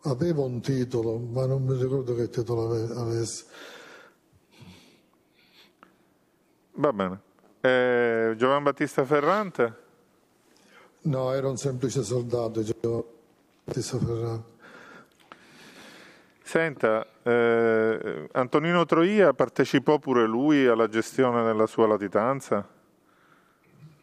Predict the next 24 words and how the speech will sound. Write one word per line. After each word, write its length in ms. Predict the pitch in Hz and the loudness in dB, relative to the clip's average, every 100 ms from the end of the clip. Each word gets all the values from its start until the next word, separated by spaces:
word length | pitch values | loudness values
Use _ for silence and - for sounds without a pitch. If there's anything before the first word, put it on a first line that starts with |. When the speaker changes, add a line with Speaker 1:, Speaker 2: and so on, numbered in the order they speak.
| _ _ _ _ _ _ - _ _ _ _ _ - - _ _ _ _ | _ _ _ _ _ _ -20 _ _ _ _ _ -20 -20 _ _ _ _
Speaker 1:
Sì, 460 | - - 127 107 101 | -10 -6 -4 -4 -6
sì, 240 | - 107 | -6 -2
era 300 | 110 123 123 | -2 -2 -2
uno 260 | 127 123 117 | -2 -2 -2
di 120 | 113 | -4
quelli 440 | 113 120 120 117 | -2 -4 -2 -4
che 320 | 107 110 107 - - - - - - | -2 -2 -2 -8 -18 -20 -20 -20 -8
che, 800 | 120 107 107 104 104 107 113 92 - - | -4 -2 -2 -2 -4 -4 -8 -12 -18 -8
che 160 | - | -4
mi 140 | 120 117 | -2 -2
veniva 360 | 117 113 113 | -2 -2 -2
a 20 | 110 | -4
trovare, 840 | - 110 113 113 113 117 113 113 - - - - | -4 -2 -2 -2 -2 -2 -4 -6 -12 -20 -20 -8
eh, 120 | 120 | -4
lui, 760 | 107 117 127 123 107 117 120 120 | -2 -2 -4 -4 -2 -2 -2 -2
i 60 | 107 | -2
suoi 260 | - 117 | -2 -4
figli, 600 | 110 117 117 113 113 113 113 113 - - - _ | -2 -2 0 -2 -2 -2 -2 -6 -14 -20 -20 _
eh, 240 | - 117 113 | -6 -4 -2
mi 140 | 113 | -2
porta-, 360 | 110 110 - 123 | -2 -4 -4 -4
portavano 540 | 107 113 - 117 117 | -2 -4 -4 -2 -2
da 140 | 117 113 | -2 -2
mangiare, 920 | 113 107 110 113 113 120 113 113 | -2 -2 -2 -2 -2 -2 -2 -4